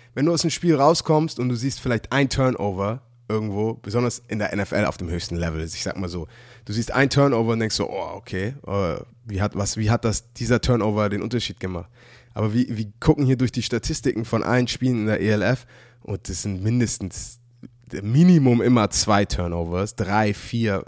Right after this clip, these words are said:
und dann du siehst Fumbles, Interceptions, nicht nur eine, sondern mehrere. Und halt, wie gesagt, wie wir immer sagen, du gewinnst keine Spiele, du verlierst sie. Und viele Teams finden Wege, wie sie dann wirklich den Sieg weiter weggeben.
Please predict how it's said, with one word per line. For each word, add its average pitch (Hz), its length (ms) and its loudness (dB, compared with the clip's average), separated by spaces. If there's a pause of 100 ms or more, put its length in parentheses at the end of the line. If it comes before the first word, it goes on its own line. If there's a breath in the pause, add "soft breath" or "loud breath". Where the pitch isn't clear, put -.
und 98 140 -6
dann 98 100 -4
du 95 80 -10
siehst 92 220 -10
Fumbles, 107 500 -2
Interceptions, 101 720 -4
nicht 127 160 0
nur 143 180 2
eine, 127 280 4
sondern 95 300 -2
mehrere. 95 440 -2 (440 loud breath)
Und 107 400 -8
halt, 101 360 -6
wie 101 120 -8
gesagt, 95 340 -4
wie 98 140 -6
wir 113 180 2
immer 131 220 6
sagen, 120 360 2 (300 soft breath)
du 104 100 -16
gewinnst 113 380 4
keine 156 200 6
Spiele, 147 300 0
du 123 120 -4
verlierst 113 500 -2
sie. 87 180 -10
Und 104 440 -8
viele 147 340 0
Teams 139 380 -2
finden 147 440 0
Wege, 143 420 4
wie 117 80 0
sie 110 140 -2
dann 107 180 2
wirklich 107 300 -4
den 101 200 -4
Sieg 104 360 -4 (180)
weiter 101 440 -2
weggeben. - 420 -6